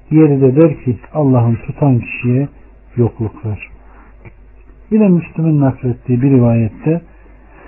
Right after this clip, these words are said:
Aleyhisselatü Vesselam, "Sadaka malı eksiltmez, kul ne kadar affederse mutlaka Allah'ın izzetini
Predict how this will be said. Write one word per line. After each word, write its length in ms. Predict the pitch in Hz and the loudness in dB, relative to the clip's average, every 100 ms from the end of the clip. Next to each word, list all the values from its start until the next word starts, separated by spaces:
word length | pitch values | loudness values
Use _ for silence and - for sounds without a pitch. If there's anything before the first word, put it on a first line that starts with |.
| - - 151 | -20 -8 -2
Aleyhisselatü 640 | 156 151 156 151 135 127 | -2 2 4 4 2 0
Vesselam, 480 | 120 - 131 151 185 - - _ - - - | -2 -2 -2 0 -4 -12 -20 _ -20 -20 -4
"Sadaka 520 | 147 147 139 165 147 - - | 0 2 2 2 0 -2 -8
malı 340 | 131 131 123 123 | 0 2 2 0
eksiltmez, 720 | 139 120 - 156 - 175 185 - - - - - - - - | -8 -10 -6 -6 -2 0 0 -2 -18 -20 -20 -20 -20 -20 -20
kul 200 | - 196 | 0 2
ne 260 | 160 139 170 | 4 4 2
kadar 340 | 170 139 127 | 2 0 0
affederse 960 | 127 139 123 - 117 110 104 90 160 170 - - - - - | -2 -6 -8 -4 -4 -4 -6 -4 -4 -4 -10 -20 -20 -12 -2
mutlaka 520 | 156 156 120 113 120 | -2 -2 -6 -6 -6
Allah'ın 840 | 113 127 127 113 98 110 120 127 | -6 -4 -4 -4 -2 -4 -4 -4
izzetini 560 | 113 117 104 - 127 | -2 -2 -2 -4 -4